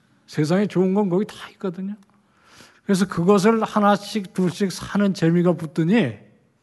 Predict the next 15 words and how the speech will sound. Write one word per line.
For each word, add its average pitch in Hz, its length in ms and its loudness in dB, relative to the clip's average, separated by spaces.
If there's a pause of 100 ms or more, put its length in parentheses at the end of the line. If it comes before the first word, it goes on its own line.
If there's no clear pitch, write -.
(1000)
불과 170 320 4
한두 185 340 2
달 175 140 4
사이에 165 640 0 (800)
오버타임을, 185 1160 0 (640)
예, 120 140 -14 (220)
정규 175 400 0
시간보다 175 640 -4
더 135 220 -2
할 156 100 -2
사람 165 480 -4
모집하니까 143 640 -8
줄을 214 320 -6
서더라는 - 400 -20
거거든요. - 480 -20